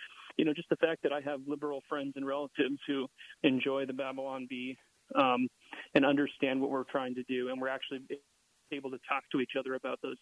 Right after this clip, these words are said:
things. Um, I, I think gives us some hope. You know, we see some people in this new generation coming up that are kind of rebelling by being more conservative. So that's hopeful. Um,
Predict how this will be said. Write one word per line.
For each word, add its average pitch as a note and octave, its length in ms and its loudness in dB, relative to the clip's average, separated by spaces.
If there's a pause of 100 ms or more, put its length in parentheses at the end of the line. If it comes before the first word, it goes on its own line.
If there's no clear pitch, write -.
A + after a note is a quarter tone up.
things. - 180 0 (640)
Um, B2 320 8
I, - 60 4
I F3 280 2
think F#3+ 160 -2
gives E3 200 -2
us E3 80 -6 (120)
some E3+ 220 -4
hope. C3 200 -4 (200)
You E3 100 6
know, C#3 80 6
we C3+ 140 2
see D#3+ 160 4
some D3 80 -2
people C#3+ 300 0
in C3+ 80 0
this C3+ 180 -2
new C3+ 160 -2
generation C3 580 -4
coming C3 260 -2
up A#2+ 100 -4 (500)
that C3+ 80 10
are B2 60 6
kind C#3 220 2
of B2+ 100 0
rebelling C3 500 -2
by B2+ 120 -4 (100)
being C3+ 260 -2
more C3 220 -4
conservative. C3+ 600 0 (640)
So C#3+ 220 8 (180)
that's D#3+ 240 6
hopeful. D#3+ 480 2 (340)
Um, C3 420 4